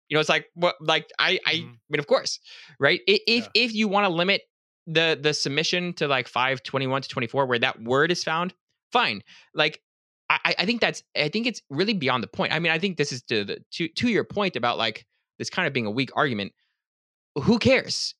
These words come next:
Speaker 1: right? <laughs> Like, like, either
Speaker 2: Mm-hmm.
Speaker 1: way,
Speaker 2: Like, who care-,
Speaker 1: either way,
Speaker 2: who
Speaker 1: whether
Speaker 2: cares
Speaker 1: you call
Speaker 2: what
Speaker 1: it
Speaker 2: English
Speaker 1: submission or
Speaker 2: word
Speaker 1: not.
Speaker 2: we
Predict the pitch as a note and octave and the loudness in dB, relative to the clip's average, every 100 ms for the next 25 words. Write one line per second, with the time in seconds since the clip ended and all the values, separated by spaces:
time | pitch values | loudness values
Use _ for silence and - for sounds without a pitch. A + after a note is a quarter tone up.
0 | _ F3+ G3 A3+ E4+ C4 C4 - - D4+ | _ 0 2 2 4 4 6 4 4 4
1 | C4 F#3 G3+ G#3+ B2+ C3+ - - D#3+ F3 | 6 6 4 4 2 0 -4 -2 2 2
2 | F3+ G#3 G#3+ B3 G#3+ G#3 G3+ G#3 E3 D#3 | 4 4 4 4 4 6 6 4 4 4
3 | F3 F3 E3+ - - C#3+ D#3 D3+ C3 C#3 | 4 4 2 2 4 4 4 2 2 2
4 | C3 B2 | 2 0